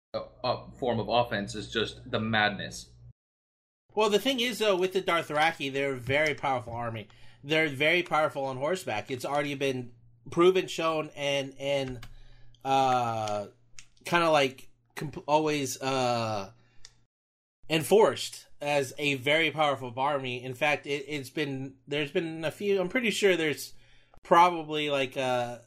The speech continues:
Speaker 2: s-, there's some sort of discussion out there where I'm sure, like, what would be more powerful, Dothraki or the Unsullied? Um, I think the only reason the Unsullied would ever win that battle is just because of their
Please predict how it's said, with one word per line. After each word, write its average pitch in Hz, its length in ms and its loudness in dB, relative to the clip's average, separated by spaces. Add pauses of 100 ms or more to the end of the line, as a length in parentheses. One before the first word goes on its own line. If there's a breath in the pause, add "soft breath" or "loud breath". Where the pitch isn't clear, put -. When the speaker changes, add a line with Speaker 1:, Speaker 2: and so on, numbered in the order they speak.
(200)
Speaker 2:
s-, - 360 -10
there's 156 260 0
some 208 260 2
sort 175 320 -2
of 139 80 -8
discussion 135 440 -2
out 127 180 -6
there 127 140 -4
where 123 100 0
I'm 123 100 0
sure, 143 360 -2 (460 loud breath)
like, 135 240 2
what 160 240 4
would 160 100 -2
be 156 120 0
more 143 180 2
powerful, 127 560 0
Dothraki 131 840 0
or 123 600 0
the 123 260 -4
Unsullied? 113 600 0 (500 soft breath)
Um, 123 560 2 (200)
I 147 140 0
think 185 280 0
the 180 200 -4
only 165 280 -4
reason 151 300 -4
the 143 100 -4
Unsullied 139 480 0
would 131 160 -4
ever 139 260 0
win 131 300 -2
that 135 260 0
battle 127 340 0
is 120 100 -6
just 123 220 -6
because 127 240 -2
of 123 120 0
their 117 160 -2